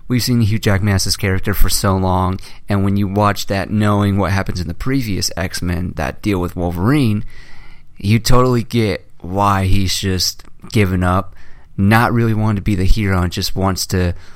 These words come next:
live his days with Charles and all that business. And yeah, <laughs> Batman versus Superman out. When I read that comment, I was like, "There's no way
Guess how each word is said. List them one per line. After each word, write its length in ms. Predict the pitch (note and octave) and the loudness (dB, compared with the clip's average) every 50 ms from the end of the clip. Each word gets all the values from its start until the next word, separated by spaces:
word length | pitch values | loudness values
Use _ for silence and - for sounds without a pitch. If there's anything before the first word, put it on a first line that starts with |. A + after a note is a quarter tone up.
| - - - | -18 -10 -6
live 260 | F#2+ F#2 G2 G#2 F#2+ | -2 2 2 2 2
his 180 | G#2 G2+ F2+ - | 2 0 -2 0
days 320 | - G2 F#2+ F#2 F2+ - | 0 0 0 0 -2 -4
with 80 | F2 - | -6 -8
Charles 480 | - - F#2 F2+ F#2 F#2 F#2 F#2 - | -4 -2 0 0 2 0 0 -2 -2
and 320 | F#2 F2+ F2 E2+ E2 F2 - - - - - - - - - - - - - | -2 -2 -2 -2 -4 -6 -8 -10 -16 -18 -20 -20 -18 -18 -18 -18 -18 -8 -4
all 200 | - A2+ G#2+ G#2 | 0 0 2 2
that 200 | G2+ G2 D2+ - | 2 0 0 0
business. 580 | F2+ F#2 F2+ F2 - F2 - F#2 F#2+ F#2+ - - - - - - - - - - - | -2 -2 -2 -2 -2 -4 -4 -4 -4 -6 -8 -10 -14 -18 -18 -18 -18 -18 -18 -10 -6
And 420 | - G#2+ G2 F#2+ F#2 F#2 F2+ - - | -4 -2 0 0 -2 -2 -4 -4 0
yeah, 240 | B2 C3 B2 A2+ G#2 | 2 2 4 4 2
<laughs> 20 | |
Batman 480 | G#2 A#2+ B2+ B2 - - D3+ - C3 B2+ | 4 6 6 8 8 6 6 6 2 2
versus 300 | A#2 A#2+ A#2+ - A#2+ A2 | 2 0 -2 0 0 0
Superman 440 | - - B2 A#2 A2 G#2+ G2+ G2 G2 | 0 0 0 -4 -2 -2 0 0 2
out. 320 | G2 G2 G2 G2+ G#2 - - - - | 2 2 2 2 0 -2 -8 -10 -8
When 200 | A2 B2+ B2 B2+ | 0 2 4 4
I 80 | C3 C#3+ | 4 4
read 280 | C#3 A#2+ A#2+ B2 - | 4 4 2 2 4
that 160 | - A2 G2 - | 2 0 0 0
comment, 300 | - A2 G#2+ G#2 G2 F#2+ | 0 0 2 2 2 0
I 20 | |
was 100 | F#2+ - | 0 -2
like, 220 | G2 F2+ F2+ - - | -2 -4 -6 -6 -6
"There's 220 | - B2+ B2 A#2+ B2 | -6 -6 -6 -6 -4
no 320 | B2+ B2+ C#3 D3 D3+ D#3 | -4 -2 0 0 0 0
way 520 | C#3 A#2 A2 A2+ A2+ G#2+ F#2+ F#2 F#2 F#2 | 0 0 2 4 4 4 4 2 0 -2